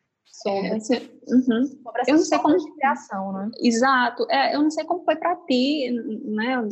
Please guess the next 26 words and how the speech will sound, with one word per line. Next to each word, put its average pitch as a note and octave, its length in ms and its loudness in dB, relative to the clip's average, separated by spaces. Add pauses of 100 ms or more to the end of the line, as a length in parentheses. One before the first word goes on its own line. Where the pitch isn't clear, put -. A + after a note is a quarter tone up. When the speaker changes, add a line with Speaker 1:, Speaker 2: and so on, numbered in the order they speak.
(160)
Speaker 2:
Logo A3 260 2
no C4+ 100 4
pós-parto, A#3 720 0
no G#3+ 100 -10
período G#3+ 280 -4
ainda G#3 260 -8
de, G#3 240 -14
de, G3 260 -16
de G3+ 100 -20
internação G#3 640 -14
e G#3+ 60 -16
tudo, G#3 220 -10
mas G#3+ 220 -14 (560)
eu D#4 180 4
lembro, A#3 680 0 (180)
é, F#3+ 460 -6 (960)
a - 120 0
minha B3 260 2
amamentar, D#4+ 420 2
assim, B3 120 -6
a G#3 60 -2
minha G#3+ 120 2
experiência E4 400 2
de B3+ 60 2
amamentar A#3 640 0
foi, A3+ 120 2